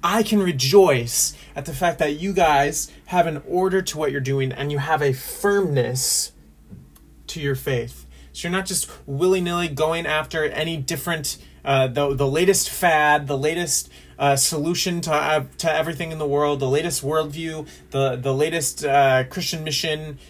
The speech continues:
uh, whatever it would be. They're, they're not just buying in. They're, they're doing things orderly. They have, they have a system to what they're doing, and they have firmness of faith. They're, they're staying steadfast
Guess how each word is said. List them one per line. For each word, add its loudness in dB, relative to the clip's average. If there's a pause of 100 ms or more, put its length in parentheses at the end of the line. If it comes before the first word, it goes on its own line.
(120)
uh, 4
whatever 2
it 0
would 0
be. 2
They're, 2
they're -4
not -2
just -6
buying 2
in. 0
They're, 0
they're 2
doing -2
things -6
orderly. -2
They -4
have, -2
they 0
have -2
a -4
system -2
to -4
what 0
they're -2
doing, -4 (340)
and 0 (800)
they 0
have 0
firmness -4
of -6
faith. 0
They're, 2 (240)
they're 0
staying -2
steadfast -2